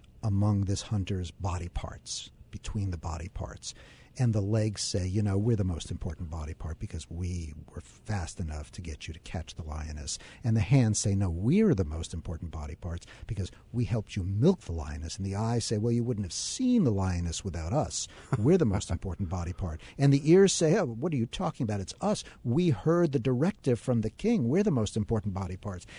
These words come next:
And then the mouth says, "No, no, I'm the most important body part." And all the other body parts start laughing at the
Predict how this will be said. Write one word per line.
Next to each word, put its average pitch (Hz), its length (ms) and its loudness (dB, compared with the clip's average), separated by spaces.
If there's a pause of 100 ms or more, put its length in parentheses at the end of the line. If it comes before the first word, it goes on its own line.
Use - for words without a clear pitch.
(140)
And 135 160 2
then 127 100 4
the 123 60 4
mouth 127 360 2
says, 117 140 -2
"No, 123 160 4
no, 101 80 0
I'm 180 260 4
the 147 40 6
most 110 300 2
important 92 400 -2
body 85 240 -2
part." 87 320 -6 (160)
And 107 120 -2
all 143 200 2
the 131 120 2
other 107 140 -2
body 113 280 -2
parts - 280 -2
start - 260 -6
laughing 131 380 0
at 101 80 -6
the 110 80 -4